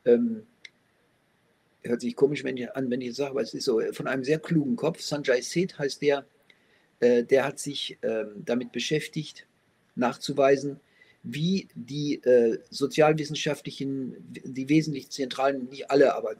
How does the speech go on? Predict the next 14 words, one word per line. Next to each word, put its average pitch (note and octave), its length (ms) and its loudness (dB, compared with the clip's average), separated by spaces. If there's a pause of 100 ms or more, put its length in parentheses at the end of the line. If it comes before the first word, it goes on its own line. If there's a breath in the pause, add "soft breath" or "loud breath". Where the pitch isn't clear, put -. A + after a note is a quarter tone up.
äh, G#2+ 320 -4
zentralwissenschaftlichen, B2+ 1200 -2
äh, - 880 -16
ähm, G2+ 440 -6
zentralen C3+ 500 2
se-, C3 200 -8
sozialwissenschaftlichen C3 960 0
Disziplinen, C3+ 720 -6 (120)
äh, - 120 -6
Poli-, C3+ 300 -6
Politi-, C3+ 420 -4 (220)
äh, B2 120 2
politische C#3 380 -4
Theorie, B2+ 460 -2